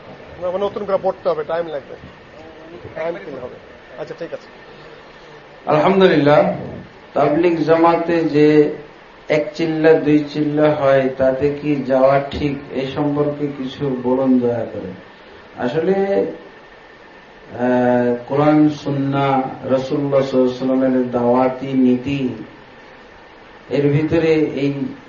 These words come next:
Speaker 2: চিল্লা সিস্টেম নেই। এটা দিল্লি ভিত্তিক তাবলিগের মধ্যে পাওয়া যায়, এটা আমরা বেদাত বলে জানি।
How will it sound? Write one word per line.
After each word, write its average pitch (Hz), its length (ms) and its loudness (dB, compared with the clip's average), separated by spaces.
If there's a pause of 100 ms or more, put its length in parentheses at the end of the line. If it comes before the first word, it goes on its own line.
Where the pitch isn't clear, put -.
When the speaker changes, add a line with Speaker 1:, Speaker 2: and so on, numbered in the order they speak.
(100)
Speaker 2:
চিল্লা 180 420 2
সিস্টেম 151 760 0 (420)
নেই। 123 420 0 (1120)
এটা 147 320 4 (1300)
দিল্লি 175 260 2
ভিত্তিক 185 580 4
তাবলিগের 160 560 2
মধ্যে 147 380 2
পাওয়া 123 300 2
যায়, 151 340 0 (500)
এটা 156 260 2
আমরা 147 560 4 (100)
বেদাত 139 520 2
বলে 131 280 2
জানি। 123 480 0